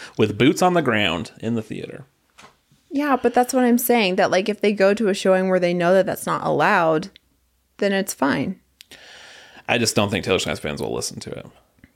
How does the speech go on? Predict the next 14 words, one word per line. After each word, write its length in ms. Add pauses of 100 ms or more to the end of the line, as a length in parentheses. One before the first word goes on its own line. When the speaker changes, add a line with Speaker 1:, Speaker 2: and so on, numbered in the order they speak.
(120)
Speaker 1:
They're 180
unruly. 540 (880)
Speaker 2:
Oh 240
my 260
gosh. 480
Speaker 1:
As 80
one 220
myself, 640
I 60
know 120
how 180
unruly 360
I 160
get. 260